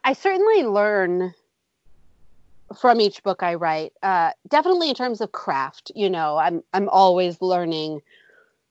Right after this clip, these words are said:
what works and, um, and improving in my writing. And I learn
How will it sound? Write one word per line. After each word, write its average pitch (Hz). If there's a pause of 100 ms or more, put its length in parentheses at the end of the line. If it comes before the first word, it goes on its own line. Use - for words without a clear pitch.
(120)
what 190
works 170
and, 147 (100)
um, 147 (100)
and 165
improving 165 (160)
in 180
my 160
writing. 147 (500)
And 233
I 226
learn 254